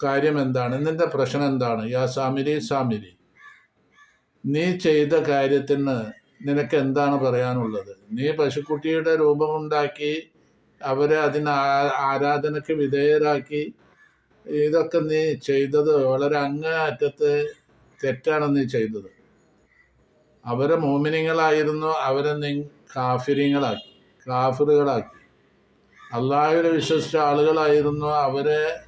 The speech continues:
വിഗ്രഹാരാധകരാക്കി. ഈ ചെയ്തതിൽ നിനക്ക് എന്താണ് പറയാനുള്ളത്?" എന്നാണ്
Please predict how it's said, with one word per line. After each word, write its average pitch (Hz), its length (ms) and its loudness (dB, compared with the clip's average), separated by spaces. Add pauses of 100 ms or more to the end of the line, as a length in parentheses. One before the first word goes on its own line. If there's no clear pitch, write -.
(160)
വിഗ്രഹാരാധകരാക്കി. 147 1600 -2 (800)
ഈ 170 180 4
ചെയ്തതിൽ 156 640 2
നിനക്ക് 147 380 0
എന്താണ് 147 400 2
പറയാനുള്ളത്?" 131 720 0 (720)
എന്നാണ് 147 520 0